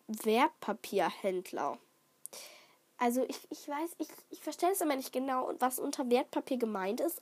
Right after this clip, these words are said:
aber ich glaube, es ist damit gemeint, entweder Zeitung, ich weiß es nicht genau, aber jedenfalls ein Händler von Wertpapier. So,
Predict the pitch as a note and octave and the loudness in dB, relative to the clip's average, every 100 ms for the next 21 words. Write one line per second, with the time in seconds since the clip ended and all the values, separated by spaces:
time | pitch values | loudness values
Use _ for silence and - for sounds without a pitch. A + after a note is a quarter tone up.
0 | - A#3+ C4+ D#4+ - - - A3 G#3 C4 | 0 6 8 8 6 -4 -6 2 4 6
1 | D#4 C4 - - A3+ G#3+ - G3+ G3 G#3+ | 6 4 -2 -4 -2 -2 -4 -6 -2 2
2 | C4+ - - - - - - - A#3+ C4+ | 2 0 -10 -20 -20 -20 -20 0 2 4
3 | D4+ C4+ - - - - - B3+ A3+ B3+ | 4 4 2 2 4 4 0 -2 -2 -2
4 | - F4+ F#4 G#4+ A#4 - - - - D4 | 2 4 4 4 0 -2 -14 -16 -6 -4
5 | - D4+ E4+ G4+ G#4+ - F4 - E4 C#4+ | 4 6 8 6 2 4 2 2 0 2
6 | F#3+ F3+ A3+ B3 B3 - - D4 D#4+ D#4+ | 2 2 4 2 0 -6 -6 2 2 4
7 | D#4 D4 A#3 G#3+ - B3+ C#4+ B3 A#3+ A3 | 4 4 2 -4 -2 2 2 2 2 0
8 | G#3 - - - - - - - - - | -2 -6 -10 -14 -16 -12 -10 -12 -16 -20
9 | - - - _ _ _ _ _ _ _ | -20 -20 -20 _ _ _ _ _ _ _
10 | _ - A3 A#3+ G#3+ | _ -6 2 6 6